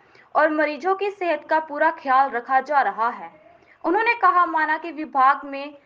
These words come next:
स्टाफ और कूड़ा डंप करने की समस्या है, जिस पर काम किया जा रहा है। उन्होंने ये भी माना कि लंबे समय से सीवरेज को भी साफ नहीं किया जा सका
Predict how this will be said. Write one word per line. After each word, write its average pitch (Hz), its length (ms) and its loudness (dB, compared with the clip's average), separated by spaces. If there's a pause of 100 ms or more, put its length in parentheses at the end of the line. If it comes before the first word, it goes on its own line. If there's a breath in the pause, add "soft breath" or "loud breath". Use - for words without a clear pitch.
(120)
स्टाफ 320 460 4
और 311 160 2
कूड़ा 320 400 2 (300)
डंप 339 360 0
करने 285 320 0
की 277 180 -14
समस्या 247 580 -4
है, 190 280 -8 (480 soft breath)
जिस 370 180 0
पर 381 200 2
काम 320 360 0
किया 311 300 -2
जा 320 200 0
रहा 202 320 0
है। 180 200 -14 (500 soft breath)
उन्होंने 427 340 2
ये 311 260 0
भी 381 140 0
माना 320 400 0
कि 330 180 -8
लंबे 285 340 -2
समय 285 340 -6
से 294 180 -4
सीवरेज 285 520 -10
को 277 220 0
भी 330 240 -4
साफ 254 380 2
नहीं 262 240 -10
किया 262 280 -2
जा 269 220 0
सका 226 400 -8